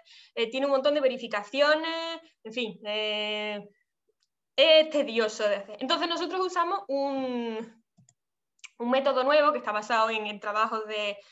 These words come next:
de Newman, de Belka Matucci, de, de algo, de cosas que había hecho ya Julio antes, por eso estábamos ya preparados, porque Julio ya había, eh, trabajado en esto. Y entonces, ¿cuáles son los pasos que seguimos para demostrar que, que esto efectivamente,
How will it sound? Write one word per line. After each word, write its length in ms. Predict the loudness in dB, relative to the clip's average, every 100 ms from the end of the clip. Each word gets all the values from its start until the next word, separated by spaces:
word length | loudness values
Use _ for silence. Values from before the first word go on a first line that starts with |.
| _ _
de 160 | -6
Newman, 260 | -2 0 0
de 80 | -2
Belka 240 | -2 -2
Matucci, 460 | -4 -4 -6 -6 0
de, 220 | 0 0
de 180 | 0 2
algo, 260 | 2 0 -4
de 260 | -2 -2 -2
cosas 240 | -4 -2
que 60 | -2
había 100 | -2
hecho 160 | -2 -2
ya 140 | -2
Julio 340 | -4 -6 -2
antes, 340 | -2 0 -4 -6 -12 _ _
por 120 | -16
eso 140 | -16
estábamos 360 | -10 -4 -4 -2
ya 160 | -2 -2
preparados, 460 | -4 -2 2 0 -2
porque 220 | -14 -12
Julio 240 | -10 -4
ya 120 | -2
había, 420 | -2 0 0 0 -6 -20 -20 _
eh, 280 | 2 4 4
trabajado 380 | 4 4 6 4
en 100 | 2
esto. 500 | -2 0 0 0 -8 _ _ _ -20 _ -20 -20 _ _ _ _ _
Y 100 | 2
entonces, 360 | 2 0 -2 -4 -10 _ _ _
¿cuáles 260 | 2 4 2
son 140 | 0
los 160 | 0 2
pasos 320 | 0 0 -6
que 120 | -6
seguimos 420 | -4 -4 -4 -4
para 160 | -2 -2
demostrar 460 | -2 -4 -4 -8
que, 260 | -4 -6 -6
que 160 | -6 -6
esto 200 | -2 -2
efectivamente, 760 | -2 -4 -4 -4 -6 -4 -4